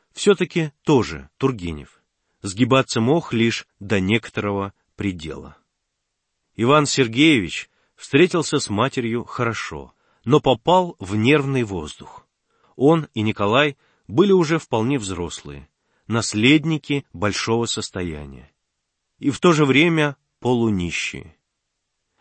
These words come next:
Николай распродавал последние свои вещи, вывезенные из Петербурга. Ивану приходилось занимать направо и налево. У Дворовых, управляющего Леона Иванова,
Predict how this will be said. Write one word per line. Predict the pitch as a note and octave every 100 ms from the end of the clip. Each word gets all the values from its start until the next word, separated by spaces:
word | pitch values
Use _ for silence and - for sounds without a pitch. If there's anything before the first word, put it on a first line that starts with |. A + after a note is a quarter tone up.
| _
Николай | B2 B2+ D#3+ F3+ F#3 -
распродавал | C3 - C#3 C3 C3 D#3+ D#3+
последние | - A#2 A#2+ D3+ D3 C3+
свои | - B2+ B2
вещи, | F#2 F2+ F2 - E2 - _
вывезенные | G2 C#3 C3+ B2 B2+ B2 B2
из | - G#2+
Петербурга. | - G#2 F#2+ E2 D#2+ D2 E2 C#2 _ _ _ _ _
Ивану | G#2+ B2 F#3 E3+
приходилось | C#3 C3 A2 C3 D3+ A#2
занимать | G#2+ G#2 G#2 B2 -
направо | G2+ - F#2+ A2+ A#2+
и | A2
налево. | G2+ F2+ D#2+ D#2 C#2+ C2+ _ _ _ _ _ _ _ _ _ _
У | - B2
Дворовых, | A2 B2 E3+ D#3+ F2 - _ _ _
управляющего | A2+ C3 C3+ C3+ G#2 - G2+
Леона | G#2+ B2+ G#2 F#2+
Иванова, | G2+ A#2+ A2 D2+ C#2+